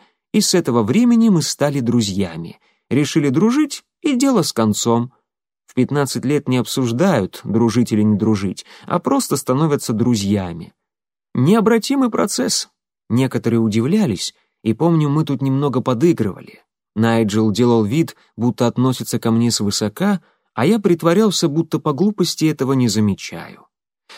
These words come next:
Он стал ещё больше умничать, а я прикидывался ещё большим тупицей. Но мы-то знали, что это игра, мы были друзья.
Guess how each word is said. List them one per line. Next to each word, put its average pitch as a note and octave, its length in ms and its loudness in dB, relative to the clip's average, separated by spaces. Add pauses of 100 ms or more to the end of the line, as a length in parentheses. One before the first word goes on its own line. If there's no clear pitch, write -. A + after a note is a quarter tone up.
Он G#3+ 160 2
стал A#3 240 0
ещё G#3+ 240 2
больше G#3 340 0
умничать, B2 760 0 (220)
а G2+ 120 -2
я A2+ 160 2
прикидывался F3 720 2
ещё D#3+ 260 0
большим C#3 400 -2
тупицей. - 760 -8 (300)
Но A2+ 120 0
мы-то A#2 300 2
знали, E3+ 400 2
что G#2+ 240 -2
это A2 360 0
игра, G#2+ 420 -2 (240)
мы D#3 260 2
были D#3+ 460 2 (220)
друзья. G#2 720 -4